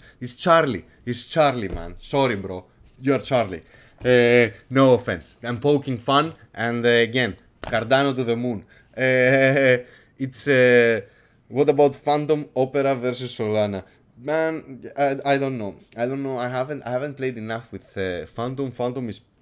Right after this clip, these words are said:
they say it's, is, is, is, is an amazing place. Sushi has also develop-, been developing on Phantom. Uh,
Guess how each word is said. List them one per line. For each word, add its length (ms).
they 300
say 240
it's, 220
is, 260
is, 260
is, 260
is 320
an 100
amazing 400
place. 340
Sushi 400
has 160
also 220
develop-, 400
been 140
developing 500
on 220
Phantom. 420
Uh, 360